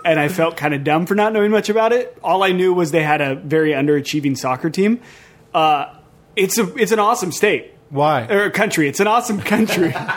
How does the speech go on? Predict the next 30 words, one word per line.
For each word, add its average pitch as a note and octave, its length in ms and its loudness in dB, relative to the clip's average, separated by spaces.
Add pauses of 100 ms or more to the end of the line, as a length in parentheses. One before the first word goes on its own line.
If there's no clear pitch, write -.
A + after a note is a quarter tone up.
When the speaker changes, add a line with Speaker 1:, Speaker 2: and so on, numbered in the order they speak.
(140)
Speaker 2:
Okay. F#3+ 680 0
Speaker 1:
It's G#3 120 0
a, B3 100 2 (120)
it's, A3 140 0
it's A#3 260 -4
one A#3+ 160 0
of C4+ 60 2
the C4 60 0
most A3+ 220 0
progressive F3+ 560 0
countries. G#3 600 0 (120)
Um, C#3+ 600 0
it F3+ 160 2
was F3 260 0
voted F3 460 0
by, D3 580 0
uh, D3 100 -4 (200)
which F#3 320 -2
a, E3 420 -2
a D#3 60 -4
thing F#3 180 0
I D#3 80 2
didn't D3 260 -2
know C3+ 120 -2
existed. D#3 480 0
It, D#3 160 0
it E3+ 100 0
was D#3+ 160 2
voted D3+ 320 2
by C3+ 300 0